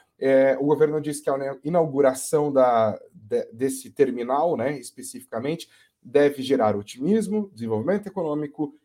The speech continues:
e empregos. A cerimônia aconteceu nesta sexta-feira. As ações da Rumo hoje caíram quatro vírgula setenta e cinco por cento em dois mil e vinte e três, acumulam alta de quase vinte e quatro por cento.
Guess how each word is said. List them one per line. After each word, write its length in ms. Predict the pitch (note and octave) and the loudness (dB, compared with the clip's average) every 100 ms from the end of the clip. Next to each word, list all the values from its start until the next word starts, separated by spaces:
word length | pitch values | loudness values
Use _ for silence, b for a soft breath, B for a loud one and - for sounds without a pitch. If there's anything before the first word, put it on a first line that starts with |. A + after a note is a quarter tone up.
| - | -8
e 280 | C#3+ D3 - _ - | -6 -6 -12 _ -8
empregos. 1040 | C3+ C3 - - C#3 C3+ F2+ - - - | -6 -8 -4 2 4 4 -4 -12 -16 -6
A 100 | C3 | -4
cerimônia 640 | C3+ - C3+ B2+ B2+ C3 C3 B | -4 -2 0 0 -2 -4 -6 B
aconteceu 540 | - A#2 A#2+ A2+ - A2 | -12 -12 -12 -12 -8 -6
nesta 260 | G#2+ B2 | -6 -10
sexta-feira. 920 | A2+ G#2+ - C3+ - - C#3+ C3 G2 B B B | -12 -14 -12 -14 -12 0 6 6 4 B B B
As 180 | C3 | 0
ações 400 | C#3 - C#3+ C#3+ | 0 -2 -6 -2
da 100 | D3+ | 2
Rumo 640 | C3+ A2+ E3 G3 C#3+ A2 B B | 2 2 0 2 2 -2 B B
hoje 220 | D3 D3 | 2 2
caíram 560 | - D#3 D#3+ F3+ A#2 F#2+ | 0 2 2 0 0 0
quatro 340 | D3 D3+ C#3 | 0 0 -2
vírgula 320 | B2+ C3+ C3 | -10 -4 -4
setenta 380 | A#2 A2 C#3+ C#3+ | -4 -10 -10 -8
e 80 | A2+ | -8
cinco 460 | - - F3+ F3 | -10 -8 -10 -10
por 160 | - G#2+ | -14 -12
cento 320 | - D3 D3 | -8 -8 -8
em 40 | C3 | -10
dois 200 | B2 B2 | -8 -6
mil 120 | C#3+ | -6
e 40 | |
vinte 220 | C3+ C3 | -6 -10
e 40 | A2 | -6
três, 240 | C3 C3+ | -4 -2
acumulam 460 | C#3+ D3 D3 D3+ D3 | -4 -6 -4 -2 2
alta 280 | A2+ A2+ C3 | 0 0 -6
de 140 | A#2+ | -10
quase 460 | - C#3 C3+ C3+ C3 | -4 2 2 0 -12
vinte 240 | E3+ F3 | -12 -14
e 80 | - | -4
quatro 320 | D3+ C#3+ - | -2 -2 -4
por 100 | G2+ | -20
cento. 400 | - - - _ | -20 -20 -20 _